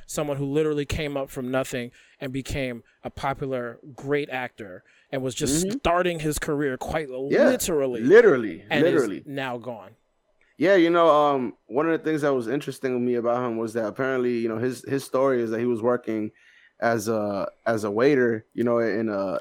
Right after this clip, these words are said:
Speaker 2: in a restaurant, and that one of the writers for Euphoria came in and essentially offered him a, a, a role on the show. Now, originally, his, his role wasn't supposed to be that big. It was supposed to be kinda like a side character.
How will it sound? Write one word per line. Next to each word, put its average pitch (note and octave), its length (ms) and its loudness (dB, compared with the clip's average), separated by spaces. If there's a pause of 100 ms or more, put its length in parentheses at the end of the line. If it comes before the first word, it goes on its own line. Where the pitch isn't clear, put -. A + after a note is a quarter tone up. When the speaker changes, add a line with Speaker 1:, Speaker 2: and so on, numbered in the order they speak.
(180)
Speaker 2:
in G#2+ 140 -4
a G2+ 40 -4
restaurant, A2+ 520 0 (100)
and A#2 200 -2
that A2 180 0
one A#2+ 200 0
of A#2 120 -2
the A2 120 0
writers A#2+ 420 4
for - 180 -4
Euphoria C3 600 4 (400)
came A#2+ 240 -2
in E3+ 380 2
and G2+ 420 -6 (320)
essentially C3 560 0
offered C3+ 380 4
him C3+ 180 2
a, B2 60 2
a, A2+ 340 2
a A2+ 80 0
role C3 300 4
on B2 140 0
the A#2 80 0
show. C#3+ 440 2 (300)
Now, C#3 260 8
originally, D3+ 640 6
his, D3 280 0 (120)
his C3 280 0
role D3 320 6
wasn't C3+ 300 2
supposed - 440 -4
to A#2 60 -10
be B2+ 160 0
that A2+ 260 2
big. C#3+ 300 2
It A#2+ 40 2
was B2 120 0
supposed B2 380 -4
to A2+ 40 -12
be A#2 300 -2 (400)
kinda C3+ 140 2
like G#2+ 120 -2
a G2+ 60 -8
side C#3 360 2
character. C#3 560 0